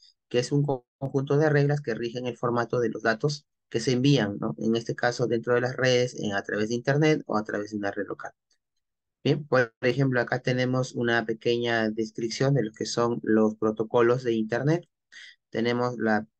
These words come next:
la versión I P versión cuatro y I P versión seis. La versión I P versión cuatro,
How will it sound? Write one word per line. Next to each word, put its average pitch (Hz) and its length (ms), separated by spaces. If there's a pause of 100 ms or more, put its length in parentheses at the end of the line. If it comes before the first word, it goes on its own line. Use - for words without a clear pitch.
(120)
la 107 200
versión 107 380
I 113 140
P 120 120
versión 110 320
cuatro 156 500
y 110 300
I 113 140
P 113 140
versión 107 340
seis. 117 400 (720)
La 117 140
versión 127 420
I 147 120
P 147 120
versión 131 520
cuatro, 120 440